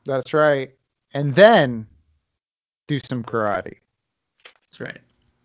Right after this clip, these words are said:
Speaker 2: <laughs>
Speaker 1: But this is, so this is, I, I just wanna point out here, the death of two of their comrades, I, sorry, I keep hitting my mic. The death of two of their comrades, Murphy and Johnson,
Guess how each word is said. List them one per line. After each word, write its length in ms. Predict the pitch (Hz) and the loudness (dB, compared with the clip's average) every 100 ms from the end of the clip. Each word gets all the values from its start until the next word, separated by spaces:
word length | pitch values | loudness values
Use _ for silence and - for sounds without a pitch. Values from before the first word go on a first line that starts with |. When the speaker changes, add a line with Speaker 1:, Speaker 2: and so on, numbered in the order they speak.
| - | -16
Speaker 2:
<laughs> 1080 | - 175 - - - 269 277 190 226 190 - - | -8 -4 -2 -2 0 0 0 -4 -6 -12 -6 4
Speaker 1:
But 160 | 233 - | 4 4
this 200 | 233 269 | -2 -2
is, 160 | 311 226 | -6 -12
so 220 | - 233 | -2 0
this 260 | 202 277 302 | 2 -2 -4
is, 280 | 302 233 226 - | -12 -12 -18 -8
I, 180 | 196 202 202 | -4 -2 -2
I 40 | |
just 160 | 214 - | -2 -6
wanna 160 | 254 185 | -10 -10
point 260 | 202 185 | -12 -10
out 200 | 156 143 | -10 -10
here, 320 | 143 120 127 _ _ _ - 135 123 139 156 - 240 | -12 -12 -14 _ _ _ -18 -18 -18 -20 -20 -20 -20
the 360 | 143 160 185 | -8 -6 -4
death 480 | 151 131 175 220 - | -6 0 2 2 0
of 200 | - 185 - | -4 -6 -4
two 200 | 202 196 | -4 -2
of 80 | |
their 140 | 175 160 | -2 0
comrades, 800 | 160 135 131 113 104 123 - - - - _ _ _ - | -2 -4 -8 -10 -12 -16 -20 -20 -20 -20 _ _ _ -12
I, 140 | 143 | -12
sorry, 420 | 139 196 196 127 | -4 0 2 0
I 20 | |
keep 280 | 123 185 165 | -6 -12 -6
hitting 180 | 180 131 | -6 -4
my 140 | 135 | -8
mic. 320 | 127 120 - - | -8 -8 -8 -4
The 80 | |
death 220 | 151 185 233 | 2 2 0
of 40 | |
two 100 | - | -2
of 80 | 196 | 0
their 100 | 175 | 0
comrades, 500 | - 143 127 120 117 | 0 -2 -2 -6 -6
Murphy 420 | 139 180 175 208 | 0 0 0 -2
and 120 | 175 123 | -2 -2
Johnson, 460 | 107 - - - | -6 -6 -12 -14